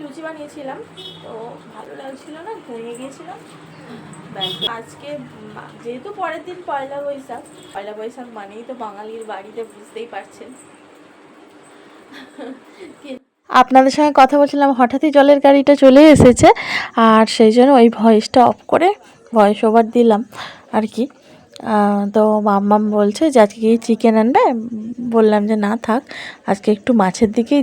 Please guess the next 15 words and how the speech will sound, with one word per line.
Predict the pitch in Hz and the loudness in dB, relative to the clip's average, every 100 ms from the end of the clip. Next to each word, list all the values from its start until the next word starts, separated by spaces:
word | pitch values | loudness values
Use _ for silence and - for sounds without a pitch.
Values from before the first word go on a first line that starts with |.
| 240 | 4
যাওয়া | 202 196 202 | 6 4 6
যাক। | 269 - - - - - - - - | 4 4 -4 -20 -16 -16 -18 -20 -4
তো | 202 196 196 | -2 0 0
দেখি | 196 - 359 220 | 0 0 2 2
বাজারে | 190 202 208 208 | 2 -2 0 0
যাক, | 226 _ | -2 _
কি | - 214 | -6 -4
নিয়ে | 208 202 202 | -2 -2 -2
আসে, | 214 339 427 - _ _ 202 | 0 2 0 -4 _ _ 0
তারপর | 190 240 311 | 2 6 6
রান্না | 254 196 196 - | 6 4 -2 0
করব। | 196 185 202 - _ _ - 294 | 0 0 -6 -10 _ _ -18 -16
মঙ্গলবার | 233 240 320 381 247 254 - | -14 -14 -12 -10 -10 -12 -16
পড়েছে, | 320 415 381 - 349 302 - - _ _ - 587 554 - 320 | -20 -18 -18 -18 -16 -16 -20 -20 _ _ -20 -20 -20 -18 -14
মঙ্গলবার | 302 294 330 392 381 302 | -14 -14 -16 -14 -14 -12